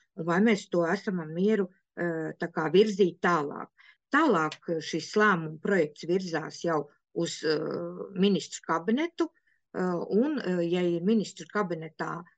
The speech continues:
aizvirzījies kaut kāds tiesību akts, kurš tomēr arotbiedrības biedrus neapmierina, tad arī šeit mēs piedalāmies šajās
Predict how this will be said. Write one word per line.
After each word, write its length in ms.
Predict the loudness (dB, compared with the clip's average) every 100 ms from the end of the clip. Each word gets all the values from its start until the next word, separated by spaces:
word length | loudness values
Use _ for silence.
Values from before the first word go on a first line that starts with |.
| _
aizvirzījies 1080 | 2 2 4 -2 -2 -2 -2 0 -2 -4 -10
kaut 220 | -4 -2 -2
kāds 260 | -6 0
tiesību 480 | 2 2 0 -4 0
akts, 340 | -2 -2 -10 -8
kurš 160 | -8 0
tomēr 480 | 2 2 0 -6 -12 _ _
arotbiedrības 920 | 0 2 2 0 -2 0 -6 -6 -18 2
biedrus 400 | 4 4 0 -4
neapmierina, 720 | 0 2 0 -2 -2 -2 -6 -10 -20 _ -6
tad 140 | 0
arī 200 | 0 0
šeit 300 | 2 2 2
mēs 220 | 0 -2 2
piedalāmies 640 | 2 2 -4 -6 -10 -12
šajās 400 | -4 -2 -2 -8